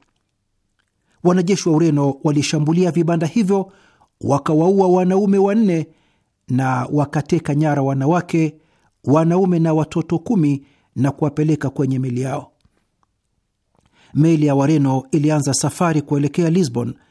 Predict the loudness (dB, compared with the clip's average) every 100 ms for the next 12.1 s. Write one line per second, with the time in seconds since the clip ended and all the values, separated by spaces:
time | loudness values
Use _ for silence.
0 | _ _ _ -4 -2 0 0 0 -2 -4
1 | -4 -4 -4 -8 -8 -8 -10 -12 _ _
2 | _ _ _ _ _ _ _ -20 0 2
3 | 2 0 0 0 -2 -2 -4 -2 -2 -2
4 | -2 0 -2 -4 -8 -4 0 0 0 -2
5 | 0 -2 0 0 0 -2 0 0 0 0
6 | -2 -2 -2 -2 -4 -6 0 0 0 -4
7 | -10 _ _ _ 0 2 2 0 0 0
8 | 0 -2 0 0 2 2 2 2 2 0
9 | -2 0 0 2 2 0 0 0 2 2
10 | 0 -2 -6 -20 _ _ _ _ _ -2
11 | 0 -2 -2 -2 -2 -4 -4 -6 -6 -10